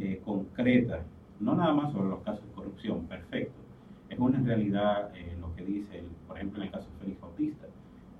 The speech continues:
una realidad que no hay un, no hay un caso full que diga, "Sí, tú hiciste esto". Pero las acusaciones que hace la misma víctima y las declaraciones de la madre de esta niña, que dice que la cambiaba de colegio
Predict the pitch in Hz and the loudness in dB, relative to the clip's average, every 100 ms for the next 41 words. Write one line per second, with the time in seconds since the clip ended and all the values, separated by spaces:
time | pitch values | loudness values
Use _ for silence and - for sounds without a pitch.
0 | - 87 85 95 120 185 - 90 90 87 | -10 -8 -4 0 4 4 2 -2 -4 -4
1 | 90 98 95 87 87 82 - - - 92 | 0 2 2 -2 -8 -10 -14 -16 -12 -4
2 | 95 104 107 101 - 110 104 113 - - | 0 0 0 -2 2 4 4 2 -4 -6
3 | - 127 131 135 101 95 117 117 107 - | 2 8 10 8 4 6 6 6 4 2
4 | 127 - - - - - 107 107 - - | 6 6 4 -4 -8 -2 0 0 0 4
5 | - - - - - - - - - - | 2 2 -8 -16 -20 -20 -20 -20 -20 -20
6 | - - - - - 98 85 - - - | -20 -20 -20 -20 -6 -4 -2 -2 -4 -2
7 | 101 98 113 - 104 - 120 143 139 - | 2 2 2 -2 -8 -2 4 4 4 0
8 | 92 92 - - - 104 - - 160 107 | 0 2 2 2 2 4 4 4 4 4
9 | 101 - 82 85 - - - 101 95 - | 2 -2 -10 -10 -10 -14 -2 2 2 -2
10 | - - 85 110 127 110 101 95 107 98 | -8 -10 -8 -2 0 2 2 2 4 2
11 | - 82 85 - 104 104 104 90 - - | 0 -6 -12 -8 0 4 6 4 -2 -12
12 | - - - - - - - 87 95 - | -20 -20 -20 -20 -20 -18 -10 -4 -2 0
13 | 104 - 87 87 82 90 95 104 110 107 | 0 0 -4 -6 -4 -2 0 2 2 0
14 | 95 95 104 95 - | 0 0 2 0 -4